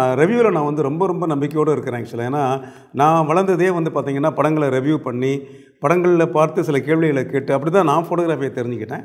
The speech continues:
So அந்த ஆஸ்பெக்ட் வந்து உங்களுக்கு வந்து ஒரு நிரந்தரமான ஒரு கற்றல் அனுபவத்தை கொடுக்கும். ஒரு விஷயத்தை வந்து நீங்க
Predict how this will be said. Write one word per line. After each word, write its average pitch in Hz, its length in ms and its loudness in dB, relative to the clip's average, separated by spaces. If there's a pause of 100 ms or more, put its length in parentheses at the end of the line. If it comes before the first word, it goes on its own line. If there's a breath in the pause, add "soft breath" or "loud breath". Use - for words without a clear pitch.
(100)
So 151 200 -4
அந்த 160 260 0
ஆஸ்பெக்ட் 165 340 -6
வந்து 135 380 -2 (180 loud breath)
உங்களுக்கு 160 380 -2
வந்து 180 100 0
ஒரு 160 120 0
நிரந்தரமான 185 600 0
ஒரு 147 160 -2
கற்றல் 160 260 -4
அனுபவத்தை 147 420 -4
கொடுக்கும். 131 360 -6
ஒரு 135 140 -4
விஷயத்தை 147 360 -6
வந்து 143 180 -6
நீங்க 131 280 -2